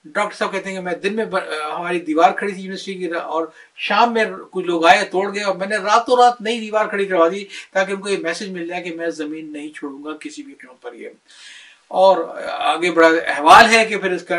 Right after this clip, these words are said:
بلڈر مافیا نے ان سے کیسے بدلہ لیا۔ دراصل، آ، ڈاکٹر صاحب نے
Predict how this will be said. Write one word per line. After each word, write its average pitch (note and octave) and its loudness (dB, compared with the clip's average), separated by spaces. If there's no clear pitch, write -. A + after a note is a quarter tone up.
بلڈر E3 -2
مافیا D#3 -4
نے E3+ -8
ان D#3+ -12
سے F#3+ -10
کیسے D3+ -6
بدلہ B2+ -14
لیا۔ A#2 -12
دراصل، A#3+ 10
آ، G#3+ 8
ڈاکٹر A3+ 4
صاحب A#3+ 12
نے A#3+ 4